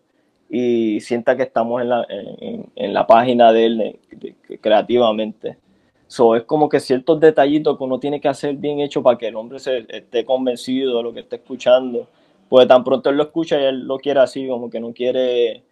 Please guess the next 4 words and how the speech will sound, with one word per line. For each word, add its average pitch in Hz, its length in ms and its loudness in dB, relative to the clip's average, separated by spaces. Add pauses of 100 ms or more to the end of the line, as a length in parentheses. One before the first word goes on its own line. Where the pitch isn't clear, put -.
(320)
mucho 123 300 -4
cambio. 123 880 2 (380)
Este, 113 880 -4 (500)
igual, 127 640 4